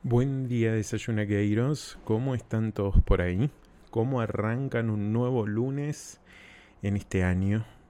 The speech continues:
Bueno, espero que bien. Que si no es así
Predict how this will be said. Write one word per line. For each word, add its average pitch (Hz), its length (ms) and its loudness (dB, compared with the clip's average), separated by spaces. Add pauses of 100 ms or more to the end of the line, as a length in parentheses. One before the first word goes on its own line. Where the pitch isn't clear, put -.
(180)
Bueno, 82 180 -2
espero 92 320 2
que 87 140 0
bien. 131 400 0 (760)
Que 123 160 4
si 147 160 2
no 170 100 6
es 185 120 2
así 202 460 2